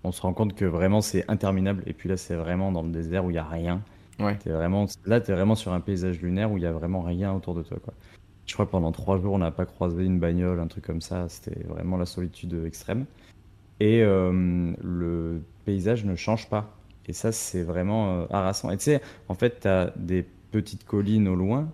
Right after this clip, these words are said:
Speaker 1: mais vraiment minuscules. Donc, t'as pas vraiment, euh, de, comment dire, de, de point d'arrivée, tu vois.
Speaker 2: Oui.
Speaker 1: Genre, c'est un horizon sans fin qui fait que tu marches, tu marches, tu marches.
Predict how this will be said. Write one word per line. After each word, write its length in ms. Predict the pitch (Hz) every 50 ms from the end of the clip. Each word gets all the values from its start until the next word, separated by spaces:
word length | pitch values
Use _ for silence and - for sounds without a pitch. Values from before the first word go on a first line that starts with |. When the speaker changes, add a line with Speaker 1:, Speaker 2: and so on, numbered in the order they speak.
| - - - - - - - -
Speaker 1:
mais 140 | 92 92
vraiment 340 | 92 90 90 107 110 120 123
minuscules. 460 | 123 117 113 113 113 107 - - 143
Donc, 160 | 113 104 101 98
t'as 80 | -
pas 160 | - - 123
vraiment, 420 | 120 113 110 123 123 123 127 123 113
euh, 140 | 104 98 95
de, 360 | 90 95 92 90 90 92 90 -
comment 200 | - 92 92 92
dire, 200 | 90 92 101 98
de, 160 | 85 87 85
de 200 | 85 87 87 85 80 - -
point 220 | - 113 117 117
d'arrivée, 460 | 117 110 104 98 110 101 107 117 113 113 - - - - - -
tu 120 | - -
vois. 180 | 95 95 95 - - - -
Speaker 2:
Oui. 120 | - 110 110
Speaker 1:
Genre, 100 | 101 107
c'est 120 | - 101
un 140 | 98 95 98
horizon 340 | 98 95 101 101 92 101 101
sans 240 | 95 - - 101 95
fin 220 | - - 131 139
qui 160 | 127 - - 92
fait 140 | - 127 117
que 120 | - 110
tu 200 | 92 - - 92
marches, 320 | 92 95 107 120 - -
tu 120 | - - 92
marches, 200 | 98 101 95 -
tu 120 | - - 95
marches. 360 | 92 98 127 - - -